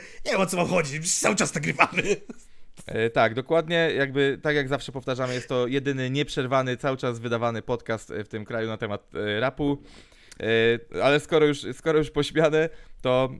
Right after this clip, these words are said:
Speaker 2: e, może o rzeczach ważnych i poważnych. E, w końcu ziściło się,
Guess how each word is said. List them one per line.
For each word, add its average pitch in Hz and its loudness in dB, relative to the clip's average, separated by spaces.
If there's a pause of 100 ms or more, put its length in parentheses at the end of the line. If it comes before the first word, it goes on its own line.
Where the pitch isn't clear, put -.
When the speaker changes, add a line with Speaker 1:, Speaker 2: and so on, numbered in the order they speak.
Speaker 2:
e, 113 -2
może 127 0
o 120 0
rzeczach 123 -4
ważnych 131 -2
i 127 -8
poważnych. 131 -4 (320)
E, 110 0
w - -10
końcu 160 0
ziściło 151 -2
się, 143 0